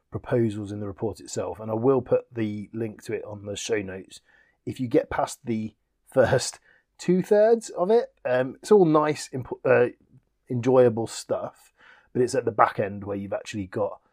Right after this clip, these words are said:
tables of, "This is what we're going to do. These are the different, um, areas of sort of habitats that we have, grasslands, ponds, woodland, and these are the species that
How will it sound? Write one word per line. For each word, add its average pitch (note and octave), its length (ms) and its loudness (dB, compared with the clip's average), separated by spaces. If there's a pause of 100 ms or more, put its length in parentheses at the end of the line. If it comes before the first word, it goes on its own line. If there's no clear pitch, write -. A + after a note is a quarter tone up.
(320)
tables G#2 600 -2
of, G#2 300 -10
"This A2+ 220 -4
is G#2 140 -6
what G#2+ 220 -4
we're G#2 80 -10
going G2+ 260 -6
to G2+ 100 -12
do. G2 260 -10 (400)
These A#2+ 340 -2
are G#2 40 -10
the G#2+ 80 -8
different, G#2 500 -8 (200)
um, G#2+ 260 -8 (120)
areas A2+ 800 -2
of G#2+ 480 -4 (420)
sort - 220 -8
of - 80 -8
habitats A#2+ 520 0
that A2 80 -12
we F#2+ 100 -12
have, F#2+ 260 -8
grasslands, G#2 720 -2
ponds, G#2 840 -8 (140)
woodland, G2+ 640 -6 (320)
and A2+ 180 -10
these A2 300 -4
are G2+ 40 -10
the G2 100 -14
species G2+ 680 -10
that G2+ 220 -8